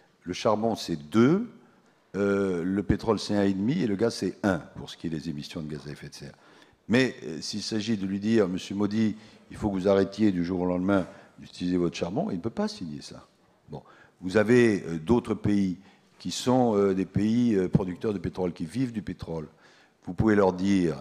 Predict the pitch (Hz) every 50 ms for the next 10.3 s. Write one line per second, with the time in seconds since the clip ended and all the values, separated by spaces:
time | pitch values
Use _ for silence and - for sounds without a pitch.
0 | - - - 65 73 73 78 85 95 117 131 156 180 170 143 120 - - - -
1 | - - - 82 - - 95 87 - 95 85 - - - 113 113 - 87 85 87
2 | 95 104 110 95 92 87 82 82 76 82 85 82 80 78 73 90 87 82 80 -
3 | 82 78 87 113 131 147 165 139 104 - - - _ _ - _ _ _ _ -
4 | - - 120 113 - - - - - 110 110 113 117 107 113 120 113 - - 98
5 | 87 - 98 95 90 95 95 92 101 101 104 95 - - 92 90 92 - 101 90
6 | 87 92 90 85 87 87 90 95 98 90 - - 85 90 87 - 85 85 87 78
7 | - 85 90 87 85 87 78 - - 82 78 - - 98 90 - - - - _
8 | _ _ _ - - 82 - - 107 104 101 95 87 80 82 87 87 80 80 78
9 | 67 65 71 58 - 82 - 92 101 92 120 120 - - 202 - - - 95 104
10 | 123 127 - 180 180 160